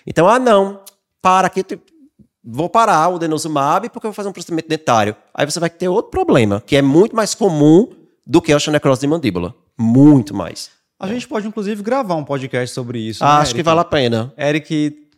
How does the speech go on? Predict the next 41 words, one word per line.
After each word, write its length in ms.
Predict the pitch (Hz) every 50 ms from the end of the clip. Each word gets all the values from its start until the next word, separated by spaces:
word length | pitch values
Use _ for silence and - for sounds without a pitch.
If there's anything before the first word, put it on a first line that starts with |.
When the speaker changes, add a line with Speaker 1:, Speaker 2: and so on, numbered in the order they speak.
| _ _ _
Speaker 2:
vai 160 | - 135 139
fazer 300 | 139 - 151 139 120 135
aí 120 | 139 135 131
algumas 300 | 131 127 117 135 139 131
viagens, 580 | 117 123 117 110 113 120 131 131 135 151 143
mas 280 | 135 147 135 135 151 139
depois 360 | 156 147 - - 135 147 151
a 60 | 147
gente 240 | 147 151 151 - -
Speaker 1:
É, 40 | 147
Speaker 2:
marca. 140 | 156 151 147
Speaker 1:
vou 80 | 139 160
entrar 160 | 156 147 139
de 80 | 160 160
férias, 420 | - - 117 101 95 92 95 90
mas 220 | - 120 117 117 135
Speaker 2:
<laughs> 20 |
Speaker 1:
enfim. 340 | 151 190 - 123 104 92 87 - _ _ -
Acho 160 | - 123 135 -
que 60 | 185
quando 80 | 180
escutarem 440 | 175 - - 190 - 254 247 170 147
isso, 120 | 147 151 190
eu 20 |
vou 60 | 165
estar 100 | 165 -
no 80 | 165 156
meio 100 | 151 156
das 80 | 165
minhas 200 | 170 196 214 208
férias, 200 | - - 107 101
inclusive. 460 | 98 104 - 104 95 92 87 85 85 - _ _ _ _ _
Speaker 2:
Mas 160 | - 104 120
depois 280 | 123 131 135 139 143 151
a 20 |
gente 160 | 156 160 175
Speaker 1:
Mas 100 | 185 165
Speaker 2:
marca 280 | 151 139 139 147 156 156
esse 100 | 147 -
podcast 560 | - 156 143 135 135 - 143 127 120 120 -
sobre 140 | - 156 143